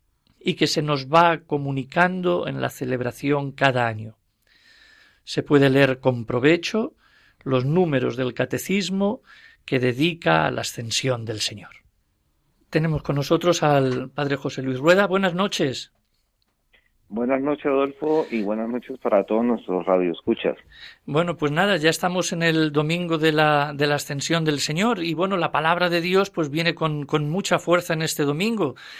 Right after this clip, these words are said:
Speaker 1: ¿Qué nos podrías decir para entrar en este domingo, este de la ascensión, ya con la palabra de Dios, algún criterio, alguna sugerencia que tú nos, que tú nos quieras decir?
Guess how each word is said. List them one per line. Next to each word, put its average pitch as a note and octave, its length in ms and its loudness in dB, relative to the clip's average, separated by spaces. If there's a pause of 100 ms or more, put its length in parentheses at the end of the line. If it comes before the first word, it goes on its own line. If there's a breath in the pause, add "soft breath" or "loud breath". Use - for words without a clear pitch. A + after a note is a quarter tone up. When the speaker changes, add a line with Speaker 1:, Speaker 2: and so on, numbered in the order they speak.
(200 loud breath)
Speaker 1:
¿Qué A#3+ 140 0
nos B3 160 0
podrías F3+ 440 2
decir E3 500 0 (340 loud breath)
para D#3+ 340 2
entrar E3 560 0
en E3 140 0
este E3 260 -2
domingo, D#3+ 540 0
este D#3+ 260 -2
de D#3+ 80 2
la D#3 80 2
ascensión, D#3 680 0 (260 loud breath)
ya E3+ 260 0
con E3+ 220 -2
la D#3+ 140 2
palabra D#3+ 400 2
de D3 100 0
Dios, E3 460 2
algún D#3+ 420 -4
criterio, E3 640 0
alguna D#3 300 -2
sugerencia E3 720 0
que D3+ 120 -2
tú F3+ 120 -6
nos, D#3 400 -2 (160)
que D3 100 0
tú F3+ 160 -4
nos E3 200 -2
quieras D3 260 0
decir? A#2 320 -8